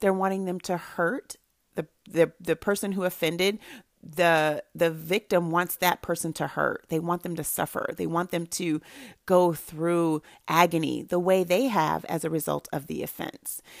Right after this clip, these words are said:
Now, the beautiful thing about this fifth stage of forgiveness is it literally will catapult you into the sixth stage, which is healing. Now, the,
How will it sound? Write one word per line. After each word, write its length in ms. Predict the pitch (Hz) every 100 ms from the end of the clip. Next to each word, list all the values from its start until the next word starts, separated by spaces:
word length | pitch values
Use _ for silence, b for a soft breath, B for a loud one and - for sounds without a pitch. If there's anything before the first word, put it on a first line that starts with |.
| B -
Now, 240 | 190 180
the 140 | 180
beautiful 520 | 165 175 226 330 - 277
thing 400 | - 175 165 175
about 640 | 170 160 156 151 151 - - -
this 280 | 160 156
fifth 260 | - 165 -
stage 480 | - 160 147 143 -
of 160 | - 139
forgiveness 760 | - 143 - 151 156 107 - -
is 100 | 175
it 160 | 190 185
literally 720 | 185 208 285 330 320 320 311
will 220 | 240 202
catapult 840 | - - 214 240 240 - 190 - -
you 240 | 151 160 B B B
into 240 | - 190 185
the 180 | 175 175
sixth 360 | - 302 -
stage, 380 | - 160 156 156
which 380 | 151 151 156 - _
is 360 | 156 156 151
healing. 680 | - - - 156 - 90 - - _ _ B B B B
Now, 280 | 175 160 156
the, 320 | 160 175 180